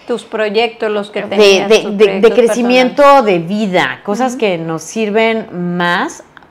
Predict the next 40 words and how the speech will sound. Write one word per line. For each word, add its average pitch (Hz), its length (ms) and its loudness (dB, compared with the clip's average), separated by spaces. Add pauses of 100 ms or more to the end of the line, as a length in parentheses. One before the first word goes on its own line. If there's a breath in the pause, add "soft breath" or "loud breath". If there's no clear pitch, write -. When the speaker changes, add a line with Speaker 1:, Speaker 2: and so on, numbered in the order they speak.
Speaker 2:
aunque 175 360 -2
siempre, 214 880 -2
cre-, - 180 -2
me 349 140 6
veo 427 160 4
como 440 200 2
actriz 240 320 -4
de 233 100 4
teatro 208 520 0
toda - 280 0
la 214 140 0
vida. 151 260 -6 (680 loud breath)
Mm, 247 1040 -6
todo 330 200 4
lo 339 160 0
demás, 247 520 -4
no 320 140 -6
sé. 302 360 -6 (260 loud breath)
¿Sabes 359 280 -4
qué 349 120 -4
pasa? 247 480 0
También 214 360 -4
últimamente 214 560 -4
se 185 60 -8
está 208 200 -2
dando 208 220 -2
mucho 196 260 -8
lo 175 100 -4
de 151 60 -8
los 156 220 -8
castings 180 520 -6
y 175 40 -10
no, 170 240 -8
no 175 220 -8
soporto - 420 -18
los - 140 -20
castings. 247 560 -14 (460 soft breath)
Nunca 220 480 0
me 202 140 -2
gustaron 220 800 2